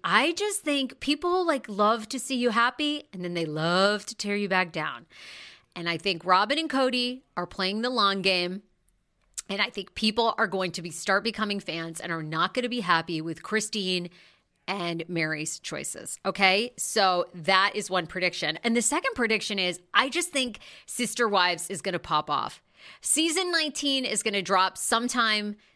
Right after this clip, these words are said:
this year, probably August, September of twenty twenty-four. I don't even know if we're gonna go that long because the ratings are so big. But I think the tabloid fodder is gonna be off the charts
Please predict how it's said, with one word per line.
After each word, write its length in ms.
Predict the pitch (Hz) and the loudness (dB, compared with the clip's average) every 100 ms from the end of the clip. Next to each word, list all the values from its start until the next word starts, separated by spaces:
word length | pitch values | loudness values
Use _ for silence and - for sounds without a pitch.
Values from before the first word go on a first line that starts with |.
| - | -4
this 280 | 170 262 - | 0 0 2
year, 440 | 226 202 190 196 - - - - - - _ _ | 2 4 2 0 -4 -18 -20 -20 -20 -20 _ _
probably 720 | - - - 269 269 311 285 262 | -14 -12 2 6 6 4 2 2
August, 460 | 220 233 247 233 | 2 4 0 0
September 560 | 240 - - 233 220 247 | -2 -2 0 0 2 2
of 180 | 220 - | 0 -2
twenty 360 | - 214 220 | -2 0 0
twenty-four. 760 | 208 226 196 185 - 208 214 - _ _ - | -2 -2 0 -2 2 2 2 -2 _ _ 0
I 160 | 214 | 0
don't 160 | 254 269 | 2 0
even 240 | 254 208 | 0 0
know 160 | 185 180 | 2 2
if 100 | 175 | 0
we're 80 | 165 | -6
gonna 180 | 175 160 | -6 -6
go 220 | 151 147 | -6 -6
that 340 | 156 160 190 | 2 4 4
long 280 | 226 247 262 | 2 0 0
because 320 | 254 220 226 | -2 -2 -2
the 100 | 233 | 0
ratings 400 | 214 226 226 226 | 2 2 0 -2
are 160 | - 202 | -2 -2
so 400 | - - 220 214 | -2 2 2 2
big. 460 | 175 202 214 254 - - - 196 | 4 4 2 0 -10 -18 -14 -12
But 380 | 170 254 240 - | 4 4 4 4
I 200 | 220 247 | 4 4
think 480 | 302 285 262 240 - - | 2 0 0 -2 -10 -12
the 200 | 202 214 | 0 0
tabloid 680 | 208 - 226 226 247 262 254 | 0 0 2 2 2 0 0
fodder 480 | - 196 190 202 208 | 2 2 4 4 2
is 220 | 196 170 | 0 -2
gonna 220 | 196 180 | -2 -2
be 240 | 170 165 - | -2 -4 0
off 240 | 151 147 - | 0 0 -2
the 80 | |
charts 520 | - 113 101 - - | -6 -4 -6 -6 -8